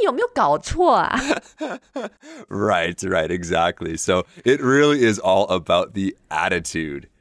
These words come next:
Speaker 1: 对，所以我觉得你第二个意思的 “come on” 那个就很难用简单的英语来解释。
Speaker 2: <laughs>
Speaker 1: 但是我一用中文就，哎，你有没有搞错啊？<laughs> 那样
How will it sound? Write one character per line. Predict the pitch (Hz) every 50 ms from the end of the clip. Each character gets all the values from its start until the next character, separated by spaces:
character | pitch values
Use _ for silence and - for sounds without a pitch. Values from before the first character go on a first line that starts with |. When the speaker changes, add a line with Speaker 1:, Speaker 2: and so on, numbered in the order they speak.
| _ _ -
Speaker 1:
对， | - 285 269 262 247 233 226 220 233
所 | 240 - 359
以 | 403 415 381
我 | 247 - 262
觉 | 226 - 247 277
得 | 339
你 | 370 311 208
第 | - - 285
二 | 320 320 294
个 | 262 247 233
意 | 214 240 240
思 | 240 - - -
的 | 233 226 220 202 196 185 165 113 - - - _ _ -
“come | - - 415 349 208 190 160
on” | 165 180 180 180 180 170 165 160 175
那 | 240 349
个 | 339 330 -
就 | - - 349 302 - - - - - - - -
很 | - 247 208 202
难 | 196 190 185 185 190 220
用 | 262 311 339 320 277 262 214 - - -
简 | - - - 208 185 165 151 139 -
单 | - 226 240 277 294 285
的 | 294 240 190 -
英 | - - 202 196 196 196
语 | 160 147 135
来 | - 156 147 139 170
解 | - - 175 - -
释。 | - - - 196 - - -
Speaker 2:
<laughs> | - -
Speaker 1:
但 | - 311 339
是 | 302 330
我 | 262 214 175
一 | - - 220
用 | 269 320 294 254
中 | - - 277 269 277
文 | 240 214 226
就， | 233 254 214 - - -
哎， | - 349
你 | 320 339
有 | 359
没 | 339 392
有 | 427 392
搞 | - 277 233 165 147 156
错 | 147 - - - 370 359 285
啊？ | 240 214 269 - - - - - - - -
<laughs> | - _ _ - - -
那 | 330 294
样 | 285 262 262